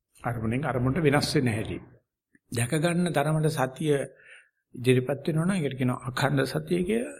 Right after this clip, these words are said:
ඒකට කියනවා වේපුල්ල සතිය කියලා. බලාහිනුට අරමුණ වෙනස් වෙන හැටි පේනවනම් චෝදනා පත්‍ර ලියන්න යන්න එපා.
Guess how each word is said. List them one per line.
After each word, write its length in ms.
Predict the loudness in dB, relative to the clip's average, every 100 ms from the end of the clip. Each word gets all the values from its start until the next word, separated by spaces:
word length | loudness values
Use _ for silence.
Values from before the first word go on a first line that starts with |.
| -10
ඒකට 280 | -6 -4
කියනවා 260 | -2 -2 -2
වේපුල්ල 460 | 2 2 4 0 2
සතිය 380 | 0 0 2
කියලා. 340 | 2 2 0 -2 -14 -20 -12
බලාහිනුට 580 | -2 0 2 2 0 0
අරමුණ 340 | -2 0 0
වෙනස් 240 | 0 -2 -2
වෙන 140 | -4
හැටි 160 | -4 -2
පේනවනම් 540 | 2 2 2 0 -2 -6 -20 _ _
චෝදනා 400 | -2 0 0 0
පත්‍ර 280 | -2 0 0
ලියන්න 300 | 2 0 -2
යන්න 200 | -2 -2
එපා. 360 | 0 0 0